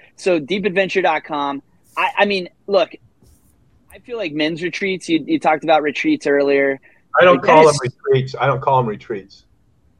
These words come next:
Speaker 1: What do you call 'em? I like, I like that.
Speaker 2: I call 'em
Speaker 1: What do you
Speaker 2: meetups or advances, but I'm not gonna retreat.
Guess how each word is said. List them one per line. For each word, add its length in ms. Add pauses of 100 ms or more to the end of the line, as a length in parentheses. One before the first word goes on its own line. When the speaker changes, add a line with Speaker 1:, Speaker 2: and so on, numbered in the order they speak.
(360)
Speaker 1:
What 160
do 40
you 100
call 300
'em? 80
I 100
like, 180
I 80
like 260
that. 300
Speaker 2:
I 120
call 140
'em 60
Speaker 1:
What 80
do 60
you 100
Speaker 2:
meetups 260
or 160
advances, 560
but 160
I'm 140
not 160
gonna 160
retreat. 520